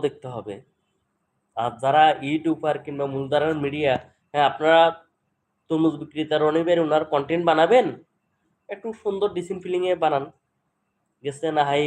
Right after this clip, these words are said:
হ্যালো করে বা সেলফিটা নিয়ে দিবেন, দেখলাম ওনার বিক্রি যাচ্ছে, ক্যামেরা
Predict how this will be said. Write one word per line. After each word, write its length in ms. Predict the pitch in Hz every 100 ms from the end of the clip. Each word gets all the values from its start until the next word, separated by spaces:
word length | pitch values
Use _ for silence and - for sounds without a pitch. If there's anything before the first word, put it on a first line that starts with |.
| 147
হ্যালো 220 | 147 151 147
করে 180 | 156 151 151
বা 80 | 139 131
সেলফিটা 360 | - 131 135 147 143
নিয়ে 140 | 139 135
দিবেন, 220 | 135 135 _ _ _ -
দেখলাম 280 | 139 151 147
ওনার 180 | 147 156 156
বিক্রি 220 | 156 147 147
যাচ্ছে, 340 | 139 - - 175 -
ক্যামেরা 320 | 147 143 151